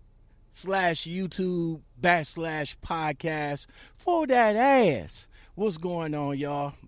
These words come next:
Well, I'm hoping you guys have a beautiful, blessed day today. I hope you guys drove and wherever you got to was all safe and sound.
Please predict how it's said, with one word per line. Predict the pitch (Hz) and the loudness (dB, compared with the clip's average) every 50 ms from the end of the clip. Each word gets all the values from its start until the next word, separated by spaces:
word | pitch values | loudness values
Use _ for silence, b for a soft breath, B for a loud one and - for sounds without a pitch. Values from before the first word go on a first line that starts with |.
| _ - | _ -8
Well, | 147 151 156 | -6 -4 -4
I'm | 175 202 | -4 -4
hoping | 214 226 233 - 220 202 | -2 -4 -4 -4 -4 -10
you | 180 190 175 | -10 -10 -4
guys | 160 190 180 175 165 156 - | -2 -2 -2 -2 -4 -6 -4
have | - 170 170 160 147 | -2 0 0 0 -2
a | 156 147 | -4 -6
beautiful, | 131 120 110 - - 143 175 190 185 180 160 - - 165 143 | -6 -8 -10 -10 -8 -4 -2 0 2 0 0 -2 -4 -6 -6
blessed | 117 - - - 147 156 165 160 151 139 - - - 120 107 95 | -6 -10 -6 -4 -2 0 0 0 0 -2 -2 -8 -12 -12 -14 -2
day | - 160 165 170 170 | 2 2 4 4 4
today. | 156 175 156 143 175 180 185 196 202 226 233 - B B B B B B B | 4 2 2 4 4 4 6 6 4 4 4 0 B B B B B B B
I | - 139 | -8 -6
hope | 151 160 165 139 | -4 -4 -4 -4
you | 156 151 | -6 -10
guys | 135 156 156 156 160 156 151 143 127 - - _ _ _ _ _ 127 120 113 | -6 -2 0 2 2 2 0 -2 -6 -8 -14 _ _ _ _ _ -20 -20 -16
drove | - 113 120 139 156 160 170 175 175 175 175 175 170 156 151 - | -14 -12 -6 -2 0 2 2 2 2 0 -2 -2 -4 -8 -12 -10
and | 143 151 143 143 139 135 135 | -6 -4 -4 -4 -4 -4 -2
wherever | 156 160 170 170 147 | 0 2 2 0 0
you | 156 156 151 139 | -6 -12 -10 -4
got | 135 160 160 160 147 - | -2 0 0 0 -2 -4
to | - 175 185 202 | -6 -8 -6 -8
was | 185 147 135 117 120 139 | -8 -8 -8 -8 -6 -6
all | 147 151 151 - | -4 -2 -4 -4
safe | 113 - - - - 165 160 170 165 - - | -4 -6 -8 -4 -2 0 0 0 0 -4 -6
and | 147 139 131 | -8 -8 -6
sound. | - - 175 175 180 190 196 202 214 233 240 | -6 -6 -4 -4 -4 -4 -4 -4 -4 -6 -6